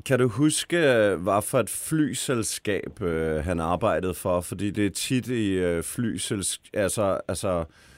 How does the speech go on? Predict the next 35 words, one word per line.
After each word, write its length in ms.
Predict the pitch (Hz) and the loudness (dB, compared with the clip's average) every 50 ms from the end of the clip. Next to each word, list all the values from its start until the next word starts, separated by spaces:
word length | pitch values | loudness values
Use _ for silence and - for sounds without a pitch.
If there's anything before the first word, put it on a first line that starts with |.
| - _ _ _ - | -20 _ _ _ -12
nu 200 | - - 101 104 | -4 -2 0 0
har 180 | 101 113 107 98 | 2 2 0 0
jeg 120 | 104 104 | 0 0
en 80 | 101 98 | 0 -2
svigermor, 560 | - - - 117 113 107 107 104 98 98 98 | -2 -4 -4 -2 0 0 2 2 2 0 0
som 200 | 95 - 113 101 | -2 -2 -4 -2
har 140 | 92 98 90 | -2 -2 0
været, 640 | 87 87 85 85 82 82 82 82 82 78 78 78 | 0 0 0 0 0 0 0 0 0 -2 -2 -2
øhm, 400 | 76 73 73 76 76 76 73 - - - - | -2 -2 -2 -2 -2 -4 -4 -6 -8 -8 -6
øh, 220 | 87 80 78 76 | -4 -2 -2 -4
stewardesse 1040 | - - - - 85 82 78 - - 90 85 87 87 - - 104 95 87 87 85 80 | -6 -8 -6 -4 -2 -2 -2 0 0 0 0 0 0 -2 -4 -4 -2 -2 -2 -2 -2
i 60 | 80 | -2
otteogtredive 720 | 78 - 87 85 85 92 - - - 90 87 85 85 87 92 | -2 0 0 0 0 -2 -4 -6 -4 -2 0 0 0 0 0
år, 280 | 82 82 92 90 - | 0 0 0 0 0
og 280 | - - 95 87 - - | 0 -2 -2 -2 -2 -2
det 60 | 107 | -2
er 140 | 98 - - | -2 -2 -2
ti-, 220 | - - - - | -6 -6 -6 -6
det 140 | 107 - 110 | -4 0 0
er 40 | 95 | 0
meget 240 | 92 92 95 113 117 | 0 0 0 -2 -2
tit, 400 | - - - - 143 131 - - - | -2 -4 -4 -2 -2 -2 -2 -4 -4
at 160 | - 110 - - | -6 -6 -4 -4
det 80 | 113 | -2
der 220 | 104 107 101 98 90 | 0 2 2 2 0
flight 680 | - - - - - - 120 104 92 110 107 - - - | -2 -6 -10 -10 -8 -6 -4 -2 -2 -2 -2 -4 -6 -4
community, 560 | 127 110 104 104 104 101 104 107 110 101 107 110 98 87 95 | -2 0 2 2 2 2 2 0 0 0 0 0 0 0 0
de 60 | 110 | -2
ligesom 360 | 104 101 107 101 - 113 110 104 | -2 -2 -4 -4 -4 -6 -8 -8
kender 400 | - - 113 101 101 110 117 117 | -6 -4 -4 -2 -2 0 -2 0
hinanden 500 | 110 101 92 90 90 95 104 107 117 110 | 0 0 0 0 0 -2 -2 -2 -4 -4
på 160 | - - 101 - - | -4 -6 -6 -6 -2
kryds 260 | - 104 - - 107 | 4 4 4 6 6
og 120 | 107 - | 2 0
tværs. 420 | - - 107 98 98 107 - - | 0 -2 0 0 0 -2 -4 -6